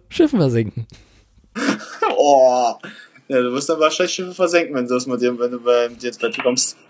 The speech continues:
Speaker 1: Nee, mein Vater hatte früher, wenn er irgendwelche größeren Projekte, äh, in der Firma geplant hat, von der
Speaker 2: Ja.
Speaker 1: aber noch nicht so viele Menschen wussten, ist mal als U-Boot bezeichnet.
Speaker 2: Ah.
Speaker 1: Welches er losschicken würde. Und auf irgendwann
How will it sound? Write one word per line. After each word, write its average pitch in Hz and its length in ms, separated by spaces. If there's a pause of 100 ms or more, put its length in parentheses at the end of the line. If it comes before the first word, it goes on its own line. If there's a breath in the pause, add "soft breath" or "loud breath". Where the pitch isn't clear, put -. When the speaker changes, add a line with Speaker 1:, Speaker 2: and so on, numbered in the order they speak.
(1400 loud breath)
Speaker 1:
Nee, 123 120
mein 117 100
Vater 131 360
hatte 139 200
früher, 139 320
wenn 135 100
er 127 80
irgendwelche 131 400
größeren 131 400
Projekte, 123 580 (540 soft breath)
äh, 117 120
in 127 60
der 120 80
Firma 160 260
geplant 110 500
hat, 156 220 (460 soft breath)
von 123 200
der 131 120
Speaker 2:
Ja. 131 60
Speaker 1:
aber 135 80
noch 139 60
nicht 131 80
so 131 80
viele 135 160
Menschen 135 340
wussten, 156 240
ist 113 120
mal 110 80
als 131 220
U-Boot 151 220
bezeichnet. 98 600 (1200)
Speaker 2:
Ah. 240 400
Speaker 1:
Welches 117 280
er 123 100
losschicken 120 440
würde. 101 220 (600)
Und 117 160
auf 110 140
irgendwann 151 260